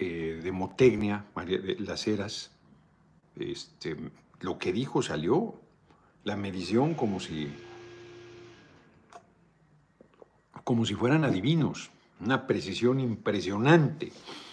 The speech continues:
Claudia, ya lo puedo decir, Claudia Sheinbaum decía, "Ya ni les quiero creer", decía, "los de Demotecnia, me parece mucho", decía, "No, no, va, no, no hay que confiarnos", nunca se confió, nunca se confió. Siguió imparable,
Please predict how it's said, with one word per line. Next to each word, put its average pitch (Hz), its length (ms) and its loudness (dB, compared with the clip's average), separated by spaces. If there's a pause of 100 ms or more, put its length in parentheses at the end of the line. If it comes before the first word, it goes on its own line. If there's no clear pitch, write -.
(180)
Claudia, 147 540 6
ya 87 120 -4
lo 90 120 -2
puedo 90 160 -4
decir, 92 280 -8
Claudia 98 320 -2
Sheinbaum 98 320 -4
decía, 98 300 -4
"Ya 104 220 2
ni 147 200 0
les 87 200 -4
quiero 123 260 0
creer", 98 320 0
decía, 92 340 -2
"los 73 180 -2
de 82 80 -4
Demotecnia, 80 760 -4
me - 140 -12
parece 90 360 -8
mucho", 101 400 -4
decía, - 240 -6
"No, 53 180 -4
no, - 380 -4
va, 120 300 0 (720)
no, 147 180 4
no 143 100 8
hay 143 100 2
que 131 140 -2
confiarnos", 123 640 0
nunca 147 380 2
se - 140 -6
confió, - 420 -8 (360)
nunca 120 400 2
se - 120 -12
confió. 80 400 -10 (1200)
Siguió 95 480 -2
imparable, 110 800 4